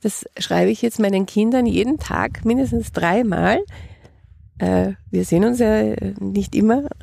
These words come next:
und ich schreibe es ihnen aber dann per, per Nachricht, „Heute ist mein Lieblingstag.“ Und ich merke, das verändert was.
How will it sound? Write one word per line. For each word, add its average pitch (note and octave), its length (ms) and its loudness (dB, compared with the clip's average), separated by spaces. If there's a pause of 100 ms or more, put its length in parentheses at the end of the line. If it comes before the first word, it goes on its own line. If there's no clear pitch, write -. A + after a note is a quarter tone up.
(100)
und G3 220 -4
ich G3 120 -4
schreibe - 180 0
es - 80 -6
ihnen A3+ 200 2
aber G#3+ 160 2
dann G#3 180 0
per, G3 300 0
per - 180 -6
Nachricht, F#3 420 -2 (280)
„Heute G#3 200 2
ist G#3+ 80 0
mein G3+ 140 4
Lieblingstag.“ F3 640 -2 (500)
Und F#3 120 4
ich F#3 140 -2
merke, D#3+ 640 2 (540)
das F#3 180 0
verändert A#3+ 760 2
was. - 220 -2